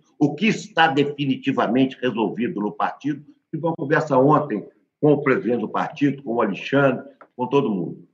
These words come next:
O Calil apoia o Alexandre, o Alexandre apoia o Calil. Ponto.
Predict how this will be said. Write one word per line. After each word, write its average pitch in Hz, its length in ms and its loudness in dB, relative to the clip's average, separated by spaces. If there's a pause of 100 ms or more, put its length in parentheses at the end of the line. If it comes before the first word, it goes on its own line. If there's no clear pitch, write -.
(260)
O 120 160 -2
Calil 156 480 6
apoia 147 300 2
o 143 60 4
Alexandre, 104 440 -2
o 107 40 0
Alexandre 120 360 -2
apoia 117 280 -2
o - 60 -10
Calil. 92 380 -4 (400)
Ponto. 127 480 4